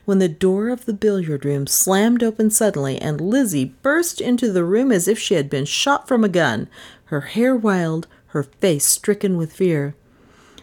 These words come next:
"I heard somebody yell out in the grounds, away down by the gate," she informed her mistress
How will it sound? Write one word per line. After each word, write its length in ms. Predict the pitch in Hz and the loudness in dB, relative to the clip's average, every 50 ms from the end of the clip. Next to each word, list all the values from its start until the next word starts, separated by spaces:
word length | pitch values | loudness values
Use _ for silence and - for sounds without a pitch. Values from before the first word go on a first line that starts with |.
| _ - - | _ -8 -4
"I 100 | 226 254 | -2 0
heard 340 | 262 254 269 277 269 262 - | 0 0 0 0 -2 -2 -4
somebody 420 | - - 240 240 240 247 247 240 | -4 -2 -2 0 0 0 2 2
yell 440 | 233 208 202 208 208 220 240 233 208 | 0 0 0 0 0 0 0 0 0
out 220 | 175 165 180 - - | 0 -2 -2 -2 -2
in 120 | 220 208 | 0 0
the 60 | 202 202 | 0 -2
grounds, 540 | - 202 190 185 202 196 180 160 147 - - - - - - - - - | -2 -2 0 0 2 2 0 0 -2 -4 -6 -8 -12 -16 -16 -14 -8 -4
away 380 | 277 285 262 269 339 349 339 | -2 0 0 2 0 0 0
down 300 | 285 - 294 294 302 294 | 0 0 0 2 2 2
by 140 | 277 277 269 | 2 2 2
the 120 | 240 254 - | 2 0 0
gate," 560 | - - 220 240 247 220 - - - - - _ _ _ - - - - _ _ | 0 -2 0 0 0 0 0 -2 -4 -6 -6 _ _ _ -20 -20 -20 -20 _ _
she 220 | - - - - 196 | -10 -6 -2 0 0
informed 460 | 165 151 - - 160 156 147 143 131 | 0 -2 -2 -2 -2 0 0 -2 -2
her 100 | - 147 | -2 -2
mistress 560 | 135 139 139 - - - - 110 123 - - | -2 -2 -2 -2 -2 -2 -4 -4 -4 -4 -6